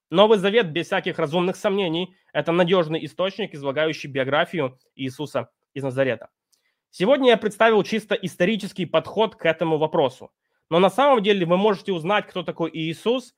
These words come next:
гораздо более простым и прямым способом. Вы можете обратиться к нему в молитве и начать искать его.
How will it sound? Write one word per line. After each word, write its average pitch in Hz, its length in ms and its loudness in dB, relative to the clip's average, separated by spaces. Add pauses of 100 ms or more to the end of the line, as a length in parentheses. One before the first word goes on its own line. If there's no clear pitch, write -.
(160)
гораздо 175 380 2
более 185 320 0
простым 202 520 -4
и 160 120 -14
прямым 156 320 -2
способом. 123 600 -8 (320)
Вы 175 100 4
можете 226 320 4
обратиться 190 580 -4
к - 60 -14
нему 185 220 -2
в - 20 -2
молитве 170 640 -2 (220)
и 165 80 -6
начать 165 380 -2
искать 170 380 -2
его. 113 280 -10